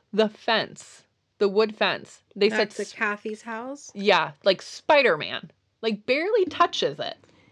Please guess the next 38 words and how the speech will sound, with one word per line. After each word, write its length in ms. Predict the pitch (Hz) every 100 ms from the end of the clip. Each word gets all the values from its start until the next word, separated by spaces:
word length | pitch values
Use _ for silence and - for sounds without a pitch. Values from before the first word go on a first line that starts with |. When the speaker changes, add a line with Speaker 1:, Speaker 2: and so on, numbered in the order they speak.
| -
Speaker 1:
Just 140 | 202
hops 340 | - 294 - -
over 240 | 233 208
it 120 | 196 175
leapfrog 440 | 190 - 131 110
style. 400 | - 113 82 78
Speaker 2:
I 80 | 254
would 180 | 320 453
think 240 | - 359
this 160 | 302 294
person's, 380 | - 269 269 247
like, 140 | -
on 200 | 185 190 -
bath 300 | 220 151 311
salts 360 | - 208 180 185
or 120 | 170
P 240 | - 269
C 200 | 254 262
P 260 | 233 254 311
at 100 | 247
this 160 | 196 180
Speaker 1:
So, 280 | 262 214 180
Speaker 2:
point. 220 | 151 - _ _ -
Speaker 1:
that 300 | 190 214 -
is 300 | 185 180 175
one 120 | 170
of 100 | 170
the 60 | 160
theories 280 | 160 147 143
that 140 | -
comes 220 | 147 139
up, 160 | 143 120
and 120 | 143
we'll 80 | 143
talk 240 | 131 120
about 220 | - - -
that. 180 | 139 277
Speaker 2:
Oh. 480 | 339 240 170 151